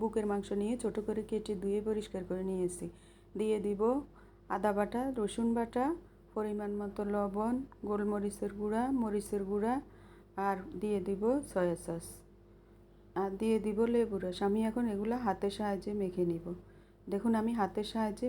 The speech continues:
মেখে নিচ্ছি। মেখে নেওয়া হয়ে গেলে এখানে দিয়ে দিব পরিমাণ মতো কর্নফ্লাওয়ার আর ময়দা। ময়দা দিয়ে আমি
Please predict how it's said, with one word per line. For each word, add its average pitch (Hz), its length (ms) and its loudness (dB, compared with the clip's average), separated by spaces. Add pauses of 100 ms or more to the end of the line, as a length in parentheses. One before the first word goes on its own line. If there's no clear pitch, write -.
মেখে 185 300 -2
নিচ্ছি। 180 260 -2 (100)
মেখে 190 300 -4
নেওয়া 226 280 0
হয়ে 214 240 0
গেলে 233 160 0 (120)
এখানে 202 240 -2 (100)
দিয়ে 220 240 0
দিব 196 140 0 (680)
পরিমাণ 208 440 -2
মতো 202 200 -2 (220)
কর্নফ্লাওয়ার 208 640 2 (600)
আর 226 80 -2 (280)
ময়দা। 180 340 4 (680)
ময়দা 208 260 2 (100)
দিয়ে 226 220 4 (440)
আমি 208 160 0